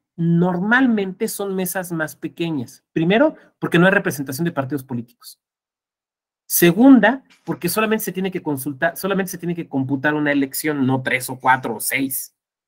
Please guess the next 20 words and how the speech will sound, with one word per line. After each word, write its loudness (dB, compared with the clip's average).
Entonces, 4
normalmente 6
tienes 0
presidencia, 0
secretaría, -2
escrutador 0
o -4
escrutadora 0
y 0
dos -2
suplentes -4
generales. -10
Ya, 0
ya. 0
Entonces, -2
tienes 8
que -6
capacitar 0
menos 2
gente. -6